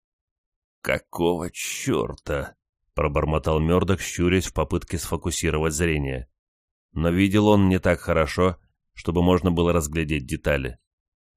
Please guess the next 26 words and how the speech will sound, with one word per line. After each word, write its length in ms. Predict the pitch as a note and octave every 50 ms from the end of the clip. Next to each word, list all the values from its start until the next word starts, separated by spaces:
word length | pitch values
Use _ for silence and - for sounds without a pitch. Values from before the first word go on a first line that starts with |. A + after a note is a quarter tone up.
| _ _ _ _ _ _ _
Мердок 480 | - C#2+ D#2 F2 F#2+ F#2+ E2 F2+ -
потер 300 | - F#2+ E2 - F#2+ F2+
глаза 560 | D#2+ D#2 E2+ E2 D#2+ D2+ E2 F2+ G2 F#2+ E2 - _ _ _ _ _ _ _ _ _ -
и 80 | F2
посмотрел 600 | D#2 F#2+ F2+ - F#2+ F2 E2+ - D#2+ F2+ F2+ F2+
снова, 520 | - - G2 G2 F2+ D#2+ D2 C#2+ C2+ - - _ _ _
чтобы 300 | - - - F2 E2+ F2+
убедиться, 500 | F#2 E2+ D#2+ F2+ D2+ F2 F#2+ - - F#2+
что 180 | - - -
ему 180 | F2+ F2 E2+ E2+
не 120 | E2+ E2+
мерещится. 680 | F2 F2+ F2+ E2+ D#2 C#2 - - - - - - C2+ - _ _ _ _ _ _ _ _ _ _ _ _
Он 200 | - D2 D#2+ D#2
прекрасно 560 | - F#2 F#2 - - G#2 G2+ F#2+ - G#2+ G2+
знал, 260 | F2+ F2 G#2+ G2 F2+
к 60 | - -
чему 240 | - - F#2 F#2
могли 280 | F2+ F2 E2+ D#2+ F2 F2
привести 640 | - - E2+ E2+ E2 D#2 - - - F#2+ G2 F2 - _
обезвоживание 1000 | - E2 D#2 D#2 F2 D#2 D2 D2+ D#2+ E2+ E2+ D#2+ F#2 F#2 F#2 F2+ F2+ F2 F2 -
и 120 | - E2
недоедание. 800 | E2 E2 D2+ E2+ E2+ F2 E2 F2 D#2+ D2+ C#2 C2+ C2+ C2 C2 - _ _ _ _ _ _ _ _ _ _ _ _ _ _ _
Фигура 600 | - - - - F2 E2+ D2 F2 F#2 G2 G#2+ A2+
издала 580 | - - G#2 G#2 F#2 F2+ G#2+ G2+ G2+ G2+ G#2 G2+
странный 760 | - - - - E2 D#2+ E2 E2 E2 E2+ E2+ F2 F2+ F#2 F#2
рык, 460 | E2+ E2 D2+ C#2 - - - -